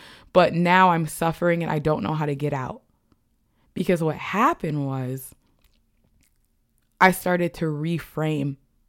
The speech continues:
my thinking. I started to understand that, okay,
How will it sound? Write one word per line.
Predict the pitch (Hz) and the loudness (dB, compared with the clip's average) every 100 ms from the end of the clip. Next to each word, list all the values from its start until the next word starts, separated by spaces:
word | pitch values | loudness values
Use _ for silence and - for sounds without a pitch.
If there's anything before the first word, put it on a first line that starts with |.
| _ _ _ | _ _ _
my | 156 147 | -6 -6
thinking. | 139 139 143 - - - _ _ _ _ _ _ _ _ _ _ _ _ _ - | -6 -6 -6 -8 -16 -16 _ _ _ _ _ _ _ _ _ _ _ _ _ 0
I | 180 | 0
started | 180 - 180 180 175 | 0 0 0 0 -2
to | - 180 | -4 -6
understand | - 175 175 170 - - 165 165 156 147 | -2 -2 -2 -4 -6 -6 -4 -2 -2 0
that, | 139 - - _ _ _ _ _ _ _ _ _ _ | 0 -2 -12 _ _ _ _ _ _ _ _ _ _
okay, | 233 285 175 165 214 | 0 2 2 2 2